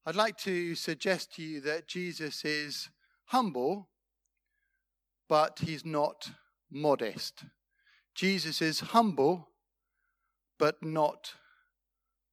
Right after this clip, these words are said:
modest. The,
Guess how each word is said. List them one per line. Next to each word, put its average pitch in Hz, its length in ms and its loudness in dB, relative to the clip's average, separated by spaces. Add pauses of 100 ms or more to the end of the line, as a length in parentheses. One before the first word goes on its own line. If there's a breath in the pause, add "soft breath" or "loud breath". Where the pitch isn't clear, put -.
(120)
modest. 135 760 -2 (2250 soft breath)
The, 185 420 8